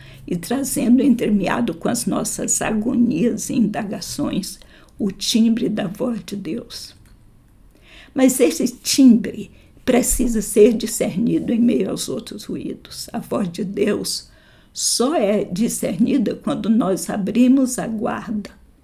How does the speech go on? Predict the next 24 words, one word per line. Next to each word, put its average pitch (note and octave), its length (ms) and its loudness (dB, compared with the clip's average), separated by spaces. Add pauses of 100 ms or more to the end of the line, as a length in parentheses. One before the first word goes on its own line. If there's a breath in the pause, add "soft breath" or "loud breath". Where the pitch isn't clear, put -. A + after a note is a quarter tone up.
(260)
e A#3+ 60 4
nos A#3 240 8
dispomos A#3 800 -2 (240)
a G3+ 100 4
escutar - 880 -2 (100)
e G#3 140 0
acolher - 560 -2
o A3+ 60 4
mistério A#3 580 -2
que - 180 -6
jaz - 400 -4
muito B3+ 520 4
além G#3+ 280 0
da - 140 0
nossa A#3 340 -4
compreensão. - 840 -8
Ele G3+ 240 2
é - 80 -2
mistério, - 760 -2 (400 soft breath)
é G3 120 0
graça, - 600 -4 (380 loud breath)
iniciativa - 880 4
de D#3+ 160 -4
Deus G3 540 -2